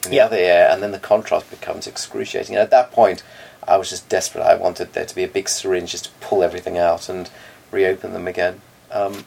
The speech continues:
Speaker 2: Well, unfortunately, both my ears are permanently in that blocked state, 'cause my nose is permanently blocked and my ears go with it.
Speaker 1: I don't approve of
Speaker 2: And
Speaker 1: that.
Speaker 2: every, I know, nor do I. And so every now and then, it's normally about once a year,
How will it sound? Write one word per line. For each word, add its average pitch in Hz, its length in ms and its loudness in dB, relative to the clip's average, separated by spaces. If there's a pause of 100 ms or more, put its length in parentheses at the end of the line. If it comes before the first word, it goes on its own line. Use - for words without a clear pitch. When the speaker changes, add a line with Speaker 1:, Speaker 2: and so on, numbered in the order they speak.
(160)
Speaker 2:
Well, 139 100 2
unfortunately, 143 420 -4
both 143 220 2
my 123 120 2
ears 110 140 -6
are 113 40 -10
permanently 92 600 -2
in 95 100 -12
that 92 140 -6
blocked - 240 -8
state, - 320 -6 (300)
'cause 117 160 -10
my 113 80 -4
nose 131 240 2
is 98 80 -10
permanently 95 360 -4
blocked - 240 -6
and 101 80 -8
my 101 80 -4
ears 104 180 -8
go 104 120 -6
with 104 160 -6
it. - 60 -4
Speaker 1:
I 120 120 -2
don't 127 220 -4
approve 123 280 -8
of - 60 -14
Speaker 2:
And 127 80 -10
Speaker 1:
that. - 100 -2
Speaker 2:
every, 139 200 -2
I 123 60 -4
know, 165 240 -4
nor 156 220 -6
do 156 160 0
I. 120 280 0 (300)
And 131 100 -8
so 151 80 0
every 156 200 -2
now 147 180 4
and 143 80 0
then, 135 100 2
it's 127 200 -6
normally 185 180 2
about 160 160 0
once 143 240 -4
a 139 60 -6
year, 131 460 -2